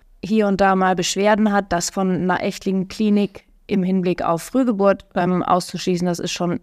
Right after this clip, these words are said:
wirklich schwierig. Also das muss man schon auch professionell machen. Dazu gehört dann halt auch zu dem, dass wir die Wehentätigkeit im C T G aufzeichnen, eine Untersuchung vom Gebärmutterhals und dann gucken wir uns Infektionsparameter an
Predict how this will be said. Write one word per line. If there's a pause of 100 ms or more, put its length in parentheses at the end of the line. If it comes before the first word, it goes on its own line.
(160)
wirklich
schwierig.
Also
das
muss
man
schon
auch (100)
professionell
machen.
Dazu
gehört
dann
halt
auch
zu
dem,
dass
wir
die
Wehentätigkeit
im
C
T
G
aufzeichnen,
eine
Untersuchung
vom
Gebärmutterhals
und
dann
gucken
wir
uns
Infektionsparameter
an